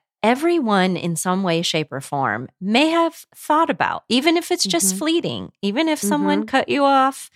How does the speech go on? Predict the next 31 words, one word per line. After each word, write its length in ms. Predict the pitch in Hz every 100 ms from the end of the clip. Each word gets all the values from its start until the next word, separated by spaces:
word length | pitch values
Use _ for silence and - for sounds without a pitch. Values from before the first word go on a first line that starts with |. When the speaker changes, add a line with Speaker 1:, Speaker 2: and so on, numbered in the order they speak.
| -
Speaker 1:
at 140 | 226
a 40 | 254
Speaker 2:
Yeah. 100 | 302 440
Speaker 1:
stoplight 760 | 302 370 359 349 349 240 202 180 185
and 140 | 220
you, 200 | 214 262 -
and 160 | 359
you 60 | 247
Speaker 2:
That's 280 | - 247 311
what 120 | 415
I 40 | 403
was 40 |
Speaker 1:
just 120 | 349 330
Speaker 2:
thinking, 220 | 392 370
Speaker 1:
in 40 |
that, 240 | 302 247 359
Speaker 2:
road 40 |
rage. 220 | 320 220 170
Speaker 1:
yeah, 440 | 349 415 277 104 226
road, 260 | 254 370
Speaker 2:
Yeah. 160 | 240 254
Speaker 1:
just 340 | 349 370 -
in 100 | 370
that 180 | 302 262 -
instance, 540 | 247 269 214 170 -
you're, 280 | 196 175 165
s-, 220 | - - -
you 120 | 208
know, 140 | 180
you're 200 | 139 143
like, 280 | 104 85 -